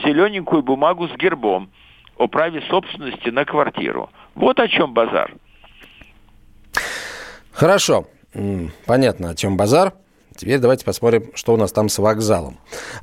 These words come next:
Speaker 2: А, так, вот, вот, м, с-, слушатели исправились, молодцы. Э, б-, был вопрос не совсем понятный, его переформулировали. «Добрый день. У матушки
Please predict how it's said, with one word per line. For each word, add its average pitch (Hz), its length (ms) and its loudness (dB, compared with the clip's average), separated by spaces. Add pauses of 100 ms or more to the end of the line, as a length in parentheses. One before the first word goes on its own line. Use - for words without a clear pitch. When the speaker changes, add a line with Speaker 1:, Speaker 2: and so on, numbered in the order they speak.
Speaker 2:
А, 143 480 2 (200)
так, 147 500 2
вот, 175 440 2
вот, 113 280 -2
м, 151 320 -2
с-, - 160 0
слушатели 185 440 4
исправились, 170 680 2
молодцы. 151 600 2
Э, 110 240 4
б-, 117 220 2
был 143 160 4
вопрос 180 320 2
не 190 100 0
совсем 151 380 2
понятный, 131 480 2
его 180 140 4
переформулировали. 160 840 2
«Добрый 226 360 2
день. 151 500 2
У 147 100 2
матушки 165 760 2